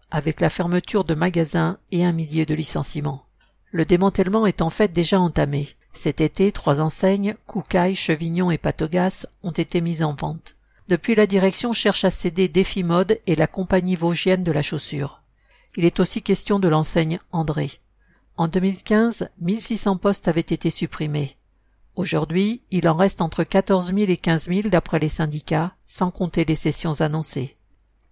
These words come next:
La baisse importante du chiffre d'affaires du groupe, son endettement important,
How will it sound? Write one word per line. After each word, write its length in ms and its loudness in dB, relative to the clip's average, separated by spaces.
La 100 4
baisse 280 2
importante 500 0
du 120 0
chiffre 360 0
d'affaires 400 2
du 140 -4
groupe, 400 -2
son 260 -8
endettement 460 0
important, 720 0